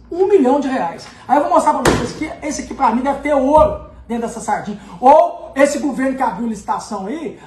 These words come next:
abriu com dígito errado. Porque olha isso aqui, quanto que a gente pagou na sardinha, gente.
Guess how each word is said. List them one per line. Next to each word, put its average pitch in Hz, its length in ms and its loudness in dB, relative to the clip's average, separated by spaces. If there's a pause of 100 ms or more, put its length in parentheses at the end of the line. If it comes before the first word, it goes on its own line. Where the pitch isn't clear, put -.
abriu 294 420 2
com 359 160 -6
dígito 320 300 -6
errado. 381 540 2 (120)
Porque 269 180 -6
olha 370 160 6
isso - 120 -6
aqui, - 160 -14
quanto 302 180 -12
que 277 60 -14
a 240 40 -10
gente 262 160 -10
pagou 233 240 -8
na 262 100 -10
sardinha, 220 380 -12
gente. 196 380 -16